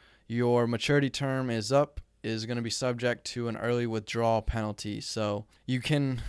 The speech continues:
basically withdraw from savings and money market accounts, but you only get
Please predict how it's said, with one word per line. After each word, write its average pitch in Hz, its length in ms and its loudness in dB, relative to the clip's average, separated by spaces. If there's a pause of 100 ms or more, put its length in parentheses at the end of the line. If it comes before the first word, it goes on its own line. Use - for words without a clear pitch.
(140)
basically 151 440 4
withdraw 131 460 2
from 117 200 -4
savings 127 480 0
and 117 100 -2
money 120 180 0
market 151 300 2
accounts, 147 600 -2 (340)
but 131 180 4
you 127 120 2
only 123 160 2
get 120 200 0